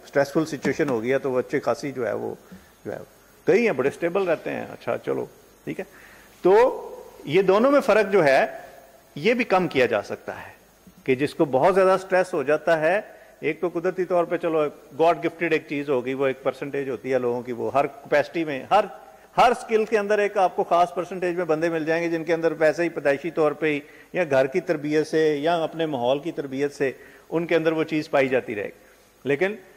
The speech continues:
जिनमें उतनी ज़्यादा मुख्तलिफ degrees में पाई, कम पाई जाती है, तो वो तमाम लोग बिल्कुल इस बात से मायूस नहीं होने चाहिए कि लो जी उसमें बस गॉड गिफ्टेड ही है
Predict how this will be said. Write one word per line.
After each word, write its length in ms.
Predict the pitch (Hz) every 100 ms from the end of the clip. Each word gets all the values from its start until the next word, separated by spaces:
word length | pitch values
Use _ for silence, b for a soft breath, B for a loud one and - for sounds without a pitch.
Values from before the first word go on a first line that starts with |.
| B -
जिनमें 340 | 156 170 202
उतनी 520 | 226 180 - 196 240
ज़्यादा 480 | 220 175 185 170 165 147
मुख्तलिफ 340 | 156 196 185
degrees 440 | 151 143 165 160
में 120 | 170 170
पाई, 220 | 147 143
कम 260 | 180 185
पाई 200 | 190 151
जाती 320 | 143 139 - 147
है, 220 | 139 160
तो 480 | 170 160 185 - - -
वो 200 | 147 190
तमाम 460 | - 143 139 165
लोग 280 | 151 147 143
बिल्कुल 300 | 156 220 202
इस 80 | 175
बात 240 | 151 143 139
से 140 | 156
मायूस 380 | 139 127 135 -
नहीं 140 | 180 190
होने 180 | 139
चाहिए 360 | 123 127 127 160 - B B -
कि 80 |
लो 200 | 180 180 175
जी 120 | 180
उसमें 260 | 170 170
बस 200 | 156 147 139
गॉड 220 | 127 135
गिफ्टेड 360 | 165 151 170 165
ही 80 |
है 180 | 127 123